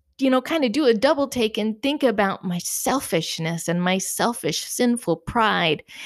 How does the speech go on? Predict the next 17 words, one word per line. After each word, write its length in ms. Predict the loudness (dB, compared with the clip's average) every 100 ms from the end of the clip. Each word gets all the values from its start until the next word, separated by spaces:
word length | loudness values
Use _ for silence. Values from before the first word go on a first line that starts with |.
| -16 0
that 160 | 2 4
would 140 | 4
want 240 | 4 4
to 60 | 2
hang 300 | 2 2 4
on 320 | 4 4 0
to 120 | -2 -4
this, 360 | 0 -2 -2
that, 220 | -2 0
or 120 | 0 0
the 180 | 2
other, 320 | 4 4 4 4
or 220 | 0 2
that 240 | 2 4
would 140 | 2 2
be 120 | 0
afraid 640 | 0 2 2 4 2